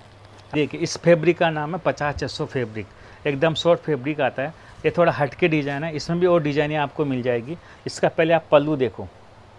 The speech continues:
पल्लू पे सिरोक्सी और पूरे पे इसकी piping किया हुआ काम है total। हाँ, और इसका border पे सिरोक्सी है। ये देखिए, ये जो चीज़ें बनी हैं,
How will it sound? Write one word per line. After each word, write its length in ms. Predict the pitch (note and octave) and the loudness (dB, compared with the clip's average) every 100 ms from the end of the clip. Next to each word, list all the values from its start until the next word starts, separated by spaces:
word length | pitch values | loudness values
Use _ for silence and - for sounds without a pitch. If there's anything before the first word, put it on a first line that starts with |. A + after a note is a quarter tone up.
| - - - | -20 -20 0
पल्लू 220 | D3+ D#3 | 2 2
पे 140 | C#3 E3+ | 2 0
सिरोक्सी 520 | - D3 D3 - F3+ F3+ - - - - - | 2 2 0 2 -2 -2 -16 -20 -20 -20 -4
और 60 | D3+ | -2
पूरे 440 | F#3 G3 G3 G3 | 2 6 8 8
पे 140 | F#3 F#3 | 8 4
इसकी 260 | - F#3+ | 4 2
piping 460 | F#3 D#3+ D#3 E3+ D#3 | 6 6 6 0 -4
किया 240 | - D3+ | 0 2
हुआ 120 | C#3+ C3+ | 2 2
काम 280 | C3+ B2+ B2 | -2 -4 -4
है 60 | |
total। 340 | B2+ A2 G#2 G2+ - - - - - - - - - | -4 -4 -4 -6 -12 -20 -20 -20 -20 -20 -20 -16 -14
हाँ, 140 | G#2+ - - - | -14 -16 -12 0
और 80 | C#3+ | 0
इसका 220 | D#3 F3+ | 2 2
border 300 | D#3+ D#3 D3+ | 6 4 4
पे 120 | D#3 | 0
सिरोक्सी 520 | - D3+ C#3 - C3 A2+ | 0 0 -2 -2 -6 -6
है। 160 | G#2+ | -4
ये 80 | B2+ | -6
देखिए, 340 | A2 G2 - F2+ - - - - - - - - | -6 -10 -12 -20 -20 -20 -20 -20 -20 -20 -20 -12
ये 140 | C#3 C3+ | -8 -4
जो 100 | D3 | -4
चीज़ें 340 | C#3 B2 D3+ | -4 -2 0
बनी 240 | C#3+ C#3 C#3+ | 0 -4 -6
हैं, 160 | F3+ | -8